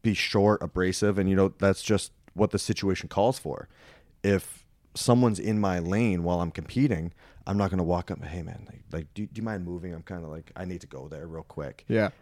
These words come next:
Speaker 1: No, I'm gonna scream at them from fifty feet away and, like,
Speaker 2: Yeah.
Speaker 1: like,
Speaker 2: It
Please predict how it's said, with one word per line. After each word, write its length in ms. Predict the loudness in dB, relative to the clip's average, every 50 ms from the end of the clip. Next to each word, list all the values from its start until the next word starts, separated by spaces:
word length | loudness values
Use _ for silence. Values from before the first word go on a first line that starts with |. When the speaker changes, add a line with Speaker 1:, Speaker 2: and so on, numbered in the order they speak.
| -6 -2
Speaker 1:
No, 180 | 0 0 2 0
I'm 140 | 0 -2
gonna 160 | -2 -2 -2 -2
scream 580 | -4 -8 -10 -10 -10 -8 -4 -2 0 0 0 -2
at 100 | -2 -4
them 120 | -6 -8
from 160 | -4 -4 -6 -2
fifty 280 | 0 -2 -2 -2 -2
feet 240 | -8 -4 -4 -4 -2
away 360 | -2 -2 0 0 0 0 -2
and, 100 | -2 -6
like, 260 | -10 -18 _ _ -20 -20 -20 _ _ -20 _ _ _ _ _ _ _ _ -18 -16 -16 -16 -10 -6
Speaker 2:
Yeah. 240 | 0 4 6 6 6
Speaker 1:
like, 80 | 4 2
Speaker 2:
It 60 | -4